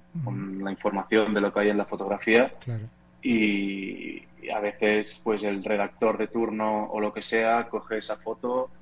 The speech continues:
Speaker 2: y, y pone vete a saber qué titular o vete a saber qué información. Ahí ya eso se escapa de mi control.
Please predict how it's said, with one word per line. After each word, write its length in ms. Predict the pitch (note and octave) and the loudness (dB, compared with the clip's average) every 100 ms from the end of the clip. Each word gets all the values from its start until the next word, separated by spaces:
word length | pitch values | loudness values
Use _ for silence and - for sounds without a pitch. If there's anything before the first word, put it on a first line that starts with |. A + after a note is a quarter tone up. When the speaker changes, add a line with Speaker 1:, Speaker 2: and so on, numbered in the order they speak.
| - - - - - | -20 -20 -20 -16 -4
Speaker 2:
y, 280 | B2 A#2 G#2 | 0 0 -4
y 960 | A2+ A2 G#2 G2+ G2 F#2+ F#2+ F#2+ G2 G2 | -6 -4 -4 -4 -8 -8 -8 -10 -10 -10
pone 680 | - G#2+ G#2+ G#2+ G#2+ G2+ G2+ F#2+ G2 | -6 -4 -2 0 0 -2 -4 -8 -12
vete 260 | - G#2 G2+ | -6 -4 -4
a 40 | |
saber 340 | - - F#3 F#3+ | -6 -4 -4 -4
qué 100 | G2+ | -6
titular 580 | G2+ - G2 G2 G#2+ A2 | -8 -6 -2 0 0 0
o 80 | G#2 | -4
vete 300 | G2 - - | -4 -8 -12
a 20 | |
saber 300 | - F#2+ F#2+ | -10 -8 -8
qué 80 | - | -8
información. 520 | G2 G#2 G2 F#2+ G2+ F#2+ - - | -6 -6 -8 -6 -6 -6 -16 -2
Ahí 240 | G2+ G#2 | 2 4
ya 160 | G#2+ A2 | 6 4
eso 160 | - A#2 | 2 -4
se 100 | - | -6
escapa 300 | - G#2 G2 | -6 -4 -4
de 60 | |
mi 100 | G2 | -8
control. 420 | G2+ G2 G#2 G2 | -10 -8 -4 -4